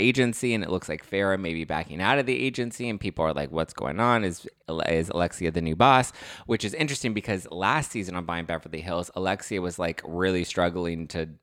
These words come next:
make a sale and get her shit together. And it looks like, I guess, this season she has her shit together and she's about to bump Farrah out. But we see scenes with Kyle. We s-, she loves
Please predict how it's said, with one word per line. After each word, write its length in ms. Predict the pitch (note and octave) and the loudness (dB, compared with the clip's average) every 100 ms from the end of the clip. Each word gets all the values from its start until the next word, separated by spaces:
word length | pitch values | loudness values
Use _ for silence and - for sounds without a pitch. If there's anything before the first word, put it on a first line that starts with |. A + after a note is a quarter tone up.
| _ _ _ _ F2 | _ _ _ _ -12
make 240 | F2+ F2 | -6 -6
a 40 | F2+ | -4
sale 420 | E2+ F2 C#2 - _ | -2 0 -2 -8 _
and 280 | D2+ E2 - | -8 -8 -4
get 140 | F2 | -2
her 80 | E2+ | -2
shit 200 | - F2+ | -2 -4
together. 280 | - D#2+ D2+ | -2 -4 -4
And 160 | C#2+ D2 | -4 -6
it 80 | |
looks 180 | D2 D2+ | -6 -6
like, 140 | D2 D2 | -8 -8
I 60 | |
guess, 160 | D2 D2+ | -8 -10
this 180 | D#2+ - | -12 -12
season 360 | D#2+ E2 E2 | -12 -10 -12
she 180 | - E2 | -12 -8
has 180 | D#2+ D#2 | -6 -6
her 100 | D#2+ | -6
shit 200 | - G#2+ | -6 -6
together 240 | - D2+ | -6 -6
and 80 | D2+ | -8
she's 100 | - | -6
about 140 | E2 | -6
to 80 | D#2+ | -6
bump 320 | D2 E2 D2+ | -2 -2 -2
Farrah 220 | E2+ D#2 - | 0 0 4
out. 220 | F2+ E2+ - - - | 4 4 0 -14 2
But 80 | B2 | 4
we 120 | A2+ | 6
see 200 | A2 B2 | 4 2
scenes 280 | G#2+ A2+ F#2+ | 2 2 2
with 140 | E2 - | 0 0
Kyle. 560 | - A2 A2 G#2 G#2 - - - | 6 8 10 8 6 -2 -16 0
We 140 | A#2 | 2
s-, 140 | A2+ - | 2 -2
she 200 | - D#3+ | -2 -2
loves 460 | C#3+ C#3+ G3+ G#3+ | 4 6 6 4